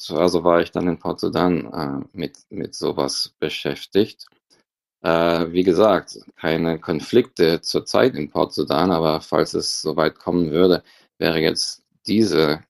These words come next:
Gruppe in diesem Krankenhaus dafür vorbereitet,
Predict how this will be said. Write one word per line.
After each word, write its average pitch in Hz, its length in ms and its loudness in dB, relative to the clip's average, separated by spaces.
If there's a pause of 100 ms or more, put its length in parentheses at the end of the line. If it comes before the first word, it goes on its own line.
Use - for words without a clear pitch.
(200)
Gruppe 85 420 0
in 82 220 -4
diesem 101 300 -2
Krankenhaus 71 640 -6
dafür 73 300 -4
vorbereitet, 73 880 -2